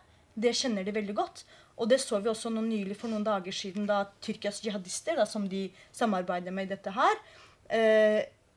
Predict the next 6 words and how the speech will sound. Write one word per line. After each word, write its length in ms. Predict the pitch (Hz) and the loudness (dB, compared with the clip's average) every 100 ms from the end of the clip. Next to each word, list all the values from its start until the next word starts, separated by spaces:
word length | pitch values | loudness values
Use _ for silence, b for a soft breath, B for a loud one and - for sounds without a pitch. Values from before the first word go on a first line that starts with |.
| _ _ _ - | _ _ _ -8
voldtok 560 | 214 214 196 - 254 240 | 0 2 2 -4 -8 -6
og 40 | |
steinet 720 | - - 285 214 185 254 269 | -8 0 2 2 -4 -6 -6
en 100 | 226 | -8
kurdisk 440 | 220 226 175 202 - | -6 -8 -8 -14 -6
politiker 560 | 240 196 - 208 381 | -4 -4 -6 -8 -8